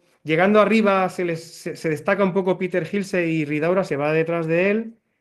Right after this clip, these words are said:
Eh, pero bueno, va, vuelve a pasar lo mismo. Eh, se van a relevos cara a meta, eh, están a treinta segundos solo de sus perseguidores,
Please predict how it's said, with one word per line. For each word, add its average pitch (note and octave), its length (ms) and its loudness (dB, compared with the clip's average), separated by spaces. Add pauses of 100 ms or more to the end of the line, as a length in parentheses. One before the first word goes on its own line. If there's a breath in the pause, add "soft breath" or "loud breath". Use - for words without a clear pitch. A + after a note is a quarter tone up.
(500)
Eh, C#3+ 360 -10
pero D3+ 200 -2
bueno, C#3 680 -4 (420)
va, F3+ 100 -2
vuelve F#3+ 220 4
a G3 60 0
pasar E3+ 220 -2
lo D3 100 -2
mismo. C#3+ 460 -2
Eh, C3 260 -8 (200 loud breath)
se D#3 200 -2
van E3+ 160 2
a F3+ 60 4
relevos F3+ 400 2
cara E3+ 200 0
a E3+ 40 0
meta, G3+ 560 -2 (480)
eh, C#3 1200 -4 (100)
están E3 340 -2
a E3 60 0
treinta E3+ 280 0
segundos E3 400 0
solo E3+ 180 0
de D#3+ 80 0
sus E3 140 -8
perseguidores, F3 800 0